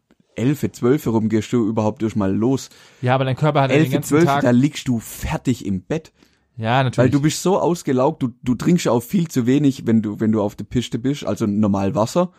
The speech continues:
Speaker 2: Mhm.
Speaker 1: Ähm, und dann kommst du irgendwann um vier, kommst in Pilz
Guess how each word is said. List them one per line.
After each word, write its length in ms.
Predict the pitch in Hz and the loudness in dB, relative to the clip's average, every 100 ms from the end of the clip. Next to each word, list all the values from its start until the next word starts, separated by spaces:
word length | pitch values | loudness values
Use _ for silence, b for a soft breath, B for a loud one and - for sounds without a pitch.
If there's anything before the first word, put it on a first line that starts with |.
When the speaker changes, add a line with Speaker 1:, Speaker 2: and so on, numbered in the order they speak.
| b - | b -8
Speaker 2:
Mhm. 340 | 131 139 175 - | -4 -2 -4 -2
Speaker 1:
Ähm, 460 | 117 113 117 120 b b b b | 2 4 6 4 b b b b
und 160 | 120 120 | 0 2
dann 140 | 123 | 2
kommst 240 | 151 135 | -2 0
du 40 | 139 | 0
irgendwann 380 | 139 135 131 123 | 2 2 2 0
um 160 | 127 | -2
vier, 460 | 123 - 170 175 160 _ | -4 -4 0 0 -2 _
kommst 240 | - 143 127 | -2 -2 0
in 240 | 117 107 | -4 -4
Pilz 500 | - 151 214 240 - | 0 2 2 -2 -12